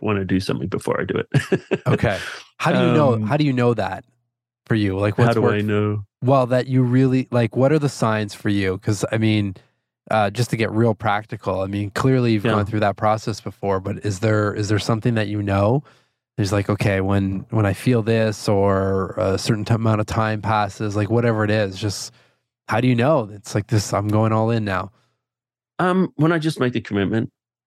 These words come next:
Speaker 2: Okay.
Speaker 1: I just say, "You know what? I'm doing it." And, and then I do it. Like, for me, it's, it's as simple as just making a commitment.
Speaker 2: Okay.
Speaker 1: Um, and then, you know, I'm, which is why I'm, I have a fear of commitment,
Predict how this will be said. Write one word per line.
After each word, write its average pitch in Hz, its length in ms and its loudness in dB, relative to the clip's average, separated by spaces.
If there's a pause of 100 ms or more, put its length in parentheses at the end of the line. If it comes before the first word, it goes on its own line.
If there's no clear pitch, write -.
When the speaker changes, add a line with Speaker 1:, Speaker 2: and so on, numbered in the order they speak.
(140)
Speaker 2:
Okay. 87 300 -2 (300)
Speaker 1:
I 104 60 2
just 104 220 2
say, 107 160 2
"You 104 120 2
know 107 80 4
what? 113 220 0
I'm 101 160 -2
doing 104 280 2
it." 113 260 -2
And, 98 440 0
and 95 120 4
then 95 140 2
I 98 80 2
do 95 220 2
it. 98 240 0
Like, 95 240 0
for - 140 -2
me, 104 180 4
it's, 104 240 -2
it's 104 200 -2
as 101 120 -2
simple 101 400 -2
as 101 100 -2
just - 180 -2
making 104 260 0
a 95 40 -2
commitment. 95 540 -2 (460)
Speaker 2:
Okay. 98 300 2
Speaker 1:
Um, 98 300 0 (260)
and 101 200 2
then, 98 360 2
you 98 80 2
know, 95 100 2
I'm, 95 380 -2
which 104 260 -2
is 113 140 -2
why 104 160 0
I'm, 101 240 -2
I 101 140 -2
have 101 160 0
a 98 60 -2
fear 107 220 0
of 98 120 -6
commitment, 95 480 -2